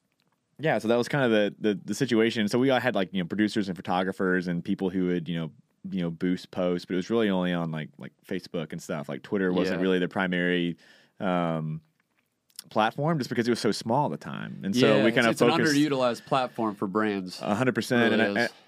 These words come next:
Speaker 1: I, yeah, and, and at that time, like, Twitter's identity was kinda up in the air. They're like, "What is this?" Like, it's
Speaker 2: Yeah.
Speaker 1: losing stock. It's like, you know, brands are leaving, they're not advertising on it anymore.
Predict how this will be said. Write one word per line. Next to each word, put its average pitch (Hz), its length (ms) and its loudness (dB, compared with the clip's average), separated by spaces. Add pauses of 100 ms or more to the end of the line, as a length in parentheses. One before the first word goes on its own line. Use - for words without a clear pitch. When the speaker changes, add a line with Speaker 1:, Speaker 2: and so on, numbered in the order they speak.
(180)
Speaker 1:
I, - 20 2
yeah, 113 280 6
and, 110 200 0
and 110 220 -6 (380)
at 120 100 4
that 120 140 2
time, 117 420 2
like, 101 180 4
Twitter's 120 280 2
identity 113 360 2
was 107 120 4
kinda 101 240 0
up 107 160 2
in 120 80 2
the 104 180 4
air. 110 300 4
They're 104 80 -2
like, 92 180 0
"What 98 200 2
is 107 160 2
this?" 107 380 4
Like, 95 120 0
it's 95 120 -2
Speaker 2:
Yeah. 110 60 0
Speaker 1:
losing 101 240 0
stock. 101 600 0
It's 90 120 -6
like, 87 160 -2 (160)
you 95 120 -2
know, 90 100 0
brands 95 300 0
are 98 60 0
leaving, 95 200 2
they're 92 100 2
not 85 100 -4
advertising 98 500 -2
on 92 80 -2
it 92 40 -4
anymore. 92 480 -2